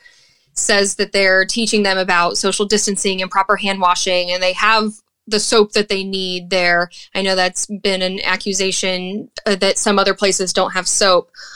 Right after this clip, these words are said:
Um, and I don't think that anybody can safely say that every shop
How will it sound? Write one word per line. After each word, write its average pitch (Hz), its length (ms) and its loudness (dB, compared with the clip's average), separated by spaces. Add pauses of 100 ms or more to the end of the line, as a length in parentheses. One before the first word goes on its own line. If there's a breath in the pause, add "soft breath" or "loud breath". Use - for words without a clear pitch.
(280 loud breath)
Um, 190 320 0
and 208 80 0
I 254 60 0
don't 302 140 -2
think 226 260 -2 (220)
that 240 140 0
anybody 226 380 2
can 214 160 -2
safely 196 340 2
say 196 220 0
that 190 220 0
every 202 320 2
shop 190 480 2